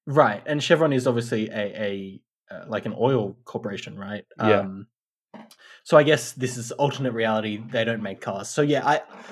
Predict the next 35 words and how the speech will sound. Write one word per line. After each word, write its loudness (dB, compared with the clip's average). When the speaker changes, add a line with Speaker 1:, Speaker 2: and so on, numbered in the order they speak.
Speaker 1:
obviously 0
I 4
can't 2
kind 0
of -4
look 2
up 4
what 0
this -6
car 2
looks 0
like 0
and -6
see -2
if -4
it -6
matches -2
anything -4
else, -6
but -4
it 0
doesn't 4
seem 2
to -4
have 2
been 0
mentioned -2
in -4
our -8
story -4
before. -10
So, -12
um, -10
no 4
concrete -2